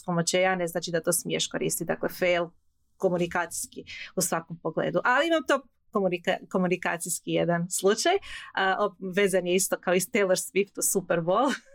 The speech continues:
<laughs> A, reklama, idemo malo u marketing, reklama, a, brenda cerave, a, kozmetičkog,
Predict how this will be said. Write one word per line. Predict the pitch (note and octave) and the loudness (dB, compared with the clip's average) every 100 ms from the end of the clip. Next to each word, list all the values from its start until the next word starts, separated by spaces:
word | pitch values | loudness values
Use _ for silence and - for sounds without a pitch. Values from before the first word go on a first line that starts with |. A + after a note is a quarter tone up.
| - | -2
<laughs> | G#3+ A#3+ - G#4 E4+ C#4+ | 0 0 0 0 0 -2
A, | G3 G3 F#3+ F#3+ | 0 2 4 4
reklama, | G3 G3+ A3+ A#3 F4+ F#4 E4 F4+ - G3+ | 4 2 4 4 4 4 2 0 0 2
idemo | A#3 G#3+ | 4 4
malo | G#3 A3+ G3+ | 4 4 4
u | |
marketing, | F3+ F#3+ E4+ E4 C4+ G3+ | 2 0 0 0 2 4
reklama, | F#3+ G#3 G3+ B3 D4+ D4+ - | 2 2 2 2 2 2 2
a, | F#3+ F#3 F3+ F3+ F3+ | 2 4 4 4 2
brenda | F3 G#3+ B3 G3 | 2 2 4 2
cerave, | - G#3+ F#3+ E3+ A#3+ D#4 - - | 2 2 2 2 0 0 -6 0
a, | G3 | 2
kozmetičkog, | F#3+ G3 F3+ A3 B3 E4 - B3+ | 4 2 4 2 2 -2 0 0